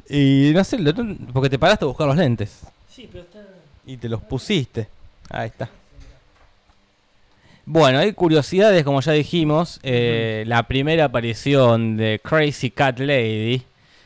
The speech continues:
Speaker 1: que más tarde nos enteraremos que es la doctora Eleanor Abernethy, que es doctora y abogada.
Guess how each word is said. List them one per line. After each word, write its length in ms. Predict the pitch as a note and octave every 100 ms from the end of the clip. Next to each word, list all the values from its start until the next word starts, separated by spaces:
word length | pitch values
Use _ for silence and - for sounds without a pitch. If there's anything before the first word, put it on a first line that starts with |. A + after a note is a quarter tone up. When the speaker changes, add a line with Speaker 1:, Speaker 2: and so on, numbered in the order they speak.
| - -
Speaker 1:
que 100 | C3
más 220 | D3 -
tarde 380 | D3+ D3+ D3+ C#3
nos 220 | B2 B2+
enteraremos 540 | A#2 A#2+ B2+ C#3+ C3+
que 140 | - C3
es 100 | C3
la 260 | B2+ B2+
doctora 500 | B2 B2 - E3+ D#3 -
Eleanor 560 | E3+ D#3 C#3+ C3 C3 - - - - -
Abernethy, 960 | B2+ A#2+ B2 B2+ E3 F3+ A#2 - G#2+ - - - - - -
que 80 | C3
es 80 |
doctora 440 | A#2 A2+ - F3+ E3
y 60 |
abogada. 500 | A#2+ C3+ C#3+ A2 G2